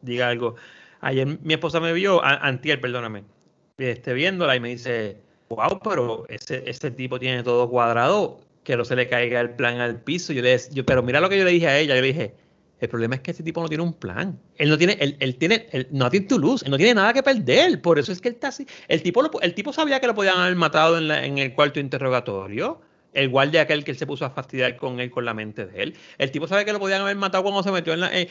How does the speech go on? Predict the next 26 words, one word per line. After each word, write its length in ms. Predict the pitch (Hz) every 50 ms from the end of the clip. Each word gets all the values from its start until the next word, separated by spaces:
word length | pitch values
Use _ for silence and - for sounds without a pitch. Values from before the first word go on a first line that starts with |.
| - - _
en 140 | - 156 151
una 120 | 156 165 170
reunión 300 | 185 190 180 180 175 180
de 80 | 185 185
dieciséis 380 | 180 180 208 175 170 160 156
mafiosos. 760 | 165 185 180 - 175 123 120 135 147 147 214 208 175 113 - - -
El 160 | - 127 123
tipo 220 | 139 131 127 156
lo 80 | 170 175
sabía. 680 | 170 196 185 160 123 131 165 196 196 175 123 - - - _ _ _ _ _ - 131 131
El 180 | - - 170
tipo 180 | 147 202 196 254
se, 120 | 220 - - - _
mira, 280 | - 180 240 285 262 -
en 220 | - 196 208 202 196
la 220 | 190 185 175 185
primera 580 | 196 185 170 156 151 160 214 285 330 302 269 214
escena 640 | 185 180 - - 233 247 240 220 165 113 92 - _ _ _ _ _ _ _ _ _ _ _ -
del 400 | 143 147 147 151 143 139 120 117
haze 440 | 139 190 214 226 240 226 - - -
al 220 | - - 185 185 180
banco, 560 | 170 185 208 208 202 190 175 185 - 131 120
del 140 | 123 120 117
robo 220 | 135 170 196 220
al 100 | 214 208
banco, 500 | 185 190 151 123 104 90 - - - -